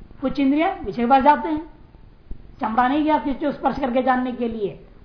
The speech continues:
वस्तु चमड़े के पास आता है। स्पर्शिकता बहुत है त्वगिंद्रिय से। से त्वगिंद्रिय, रसनेन्द्रिय, घ्राण इंद्रिय, ये तीन ज्ञान इंद्रिय ऐसे हैं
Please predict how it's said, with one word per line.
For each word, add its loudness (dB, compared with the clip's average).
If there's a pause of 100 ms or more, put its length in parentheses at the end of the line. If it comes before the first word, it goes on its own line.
वस्तु -6
चमड़े -4
के -2
पास -6
आता -16
है। -12 (1000)
स्पर्शिकता -6
बहुत -2
है -8
त्वगिंद्रिय -10
से। -18 (1080)
से -8
त्वगिंद्रिय, 0 (1080)
रसनेन्द्रिय, 0 (380)
घ्राण 0
इंद्रिय, -6 (280)
ये -12
तीन 0
ज्ञान 4
इंद्रिय 0
ऐसे 0
हैं -4